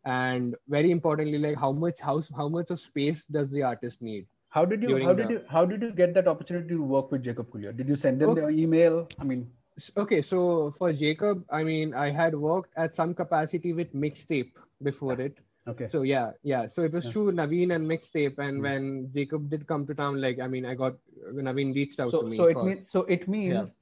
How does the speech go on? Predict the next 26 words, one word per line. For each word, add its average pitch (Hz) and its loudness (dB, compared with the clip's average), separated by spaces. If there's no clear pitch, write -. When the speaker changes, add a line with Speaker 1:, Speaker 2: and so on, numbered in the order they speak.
Speaker 2:
a 165 2
photographer 175 4
needs 180 -2
to 190 4
have 156 0
good 160 0
connect 151 2
with 135 0
the 156 4
booking 143 2
Speaker 1:
Yes. - -2
Speaker 2:
agents, - -10
touring 147 6
agents. - 6
Speaker 1:
Absolutely. 180 4
This, 143 -6
that 147 0
is 165 -8
something 170 0
that, 156 2
uh, 139 0
I 139 2
believe 139 0
is, 143 0
uh, 135 -2
some, 160 2